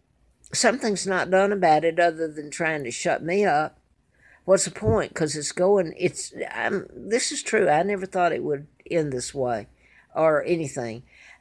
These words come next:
Um, what I was writing about leads into the end times, and I've put that up. There was just to support my theory, not a theory. Um,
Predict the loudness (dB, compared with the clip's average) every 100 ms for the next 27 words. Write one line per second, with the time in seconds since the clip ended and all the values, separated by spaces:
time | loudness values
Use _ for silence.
0 | _ 2 2 2 0 -6 -12 -6 0 2
1 | 2 0 0 2 2 2 0 0 0 0
2 | 0 0 -2 -4 -2 -2 -4 -6 -4 -2
3 | -4 -6 -8 -8 -6 -10 -12 -12 -8 -6
4 | -6 -8 -2 -2 0 0 2 2 0 0
5 | -2 -2 -4 -8 -10 -14 -8 -8 -6 -8
6 | -8 -10 -12 -4 -4 -4 -4 -2 -2 -4
7 | -2 0 0 -2 -4 _ _ -6 -4 -4
8 | -6 -8 -6 -6 -8 -12 _ _ -20 -20
9 | -20 -20 -20 -20 _ _ -2 2 6 6
10 | 6 4 0 -6 -12 -14